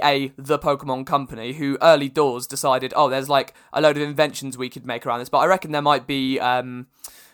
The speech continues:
it probably would be a global organisation, but I think you'd probably have, like, rival companies just in the same way as you have, you know, Apple and Microsoft or whatever it is.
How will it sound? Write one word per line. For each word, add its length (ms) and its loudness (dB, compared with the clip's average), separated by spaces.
it 160 -2
probably 160 2
would 100 2
be 80 4
a 40 2
global 380 4
organisation, 720 -2
but 160 2
I 60 -4
think 220 -6
you'd 120 -12
probably 300 -2
have, 300 0
like, 220 -2
rival 340 2
companies 600 -8
just 220 -6
in 60 -12
the 80 -10
same 220 -2
way 160 -2
as 100 -8
you 80 -8
have, 320 -2
you 100 -10
know, 140 -12
Apple 220 -2
and 100 -12
Microsoft 520 -8
or 140 -6
whatever 400 -2
it 100 -6
is. 500 -6